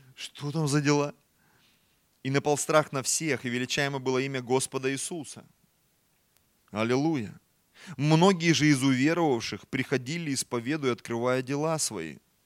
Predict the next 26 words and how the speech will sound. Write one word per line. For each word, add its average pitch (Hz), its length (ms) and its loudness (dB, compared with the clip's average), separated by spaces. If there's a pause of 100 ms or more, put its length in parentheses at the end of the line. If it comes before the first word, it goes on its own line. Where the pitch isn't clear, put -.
Смотрите, 123 480 -8
о 107 40 -8
ком 175 280 -8
идёт 170 180 -10
речь? 180 320 -14 (2000)
О - 80 -20
ком 175 280 0
идёт 120 160 -8
речь, 143 180 -10
братья 110 280 -14
и 107 40 -18
сестры? - 300 -20 (440)
Многие 151 520 -2
из 131 220 -4
кого? 170 420 -10 (1120)
Из 143 180 -4
уверовавших 175 540 4
приходили, 180 420 -2
исповедуя, 170 400 0
открывая 165 360 4
дела 170 420 0
свои, 127 280 -2 (360)
а 139 120 8
из 147 140 6
занимавшихся 156 840 0
чародейством 143 1160 -4